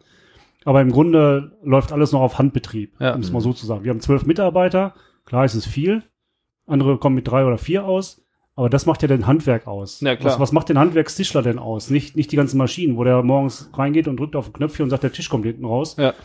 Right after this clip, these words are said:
Speaker 1: Sondern eben die Mitarbeiter. Und das kostet natürlich dann auch was.
Speaker 2: Mhm.
Speaker 1: Die, die Personalkosten ist das teure. Und, äh,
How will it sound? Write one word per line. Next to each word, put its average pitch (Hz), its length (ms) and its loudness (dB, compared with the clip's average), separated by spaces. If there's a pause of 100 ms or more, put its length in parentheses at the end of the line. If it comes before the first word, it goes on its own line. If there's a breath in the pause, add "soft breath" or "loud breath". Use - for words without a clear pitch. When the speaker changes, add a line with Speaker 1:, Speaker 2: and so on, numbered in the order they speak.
(240 loud breath)
Speaker 1:
Sondern 131 180 4
eben 131 160 4
die 127 60 4
Mitarbeiter. 113 520 2
Und 107 80 -2
das 131 140 -2
kostet 175 240 0
natürlich 123 300 0
dann 110 160 -4
auch 107 180 -10
was. - 380 -14
Speaker 2:
Mhm. 135 120 -2
Speaker 1:
Die, 120 140 2
die 127 100 -2
Personalkosten 120 640 -2
ist 101 100 -6
das 104 120 -12
teure. 98 320 -10 (760 soft breath)
Und, 120 360 2
äh, 120 340 2